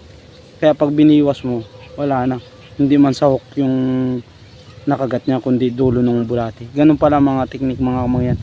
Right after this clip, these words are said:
Isang tip yun, napapansin ko, mga kamangyan, sa pagpapain ko, eh. Ganun lagi.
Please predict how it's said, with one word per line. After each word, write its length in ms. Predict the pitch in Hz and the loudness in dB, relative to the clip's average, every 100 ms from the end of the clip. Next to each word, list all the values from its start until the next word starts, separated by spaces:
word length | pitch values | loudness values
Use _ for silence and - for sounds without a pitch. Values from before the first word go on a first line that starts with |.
| - - | -6 -4
Isang 240 | - 170 156 | 0 0 0
tip 160 | 156 | -2
yun, 320 | 165 165 147 147 | 0 2 4 4
napapansin 720 | 147 143 147 151 143 156 151 | 2 0 0 2 2 0 2
ko, 80 | 147 | 2
mga 560 | 143 143 - 139 135 | 4 2 0 -2 -2
kamangyan, 400 | 131 139 135 131 | 0 0 0 -2
sa 80 | 135 | -4
pagpapain 640 | 143 123 139 135 131 131 | -6 -6 -4 -4 -2 -4
ko, 80 | 131 | -4
eh. 80 | 131 | -6
Ganun 320 | 120 131 139 | -2 -2 0
lagi. 400 | 135 131 123 117 | -2 -4 -6 -12